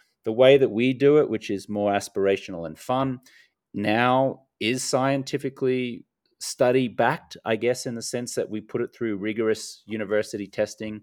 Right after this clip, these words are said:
seems to work, seems to be effective for those, you know, those five reasons that I submitted. And so if anyone would like to just,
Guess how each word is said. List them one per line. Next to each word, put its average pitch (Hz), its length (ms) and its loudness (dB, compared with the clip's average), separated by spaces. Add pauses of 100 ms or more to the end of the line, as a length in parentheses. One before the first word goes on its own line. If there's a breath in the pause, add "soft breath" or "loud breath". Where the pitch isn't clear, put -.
seems 135 460 -4
to 156 100 2
work, 131 320 4
seems 117 360 -4
to 123 100 -6
be 120 140 -2
effective 113 460 -4
for - 140 -16
those, 110 400 -4
you 110 80 -10
know, 104 160 -6
those 101 180 -4
five 104 360 -4
reasons 101 420 -8
that 104 140 -4
I 101 100 -2
submitted. 110 480 -6
And 113 100 -10
so 117 160 0
if 110 120 -4
anyone 113 320 -4
would 104 80 -6
like 107 220 -2
to 98 100 -10
just, 104 260 -14